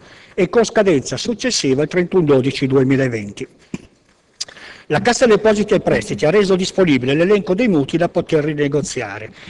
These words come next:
e l'amministrazione di Sesto ha individuato in ventotto mutui per un debito residuo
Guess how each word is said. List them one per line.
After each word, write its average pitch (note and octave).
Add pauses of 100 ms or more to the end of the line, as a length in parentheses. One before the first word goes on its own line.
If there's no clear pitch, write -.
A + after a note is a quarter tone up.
(140)
e C3
l'amministrazione G3+
di G3
Sesto C3+
ha C3+
individuato F3
in B2+
ventotto E3
mutui C3+
per B2+
un B2
debito F3+
residuo C3+